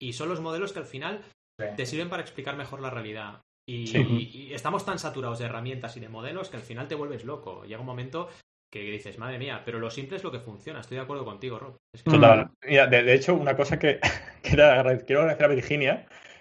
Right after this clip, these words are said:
Speaker 3: porque hoy en redes hemos puesto, para empezar el directo, eh, un poco los motivos por qué uniros al,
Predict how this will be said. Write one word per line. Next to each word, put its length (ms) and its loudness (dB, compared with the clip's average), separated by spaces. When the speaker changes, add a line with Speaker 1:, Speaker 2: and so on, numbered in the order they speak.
Speaker 3:
porque 200 0
hoy 120 6
en 100 6
redes 280 6
hemos 160 0
puesto, 300 0
para 120 4
empezar 240 4
el 80 4
directo, 440 4
eh, 300 4
un 100 -2
poco 160 2
los 100 0
motivos 360 4
por 200 0
qué 120 4
uniros 320 4
al, 500 4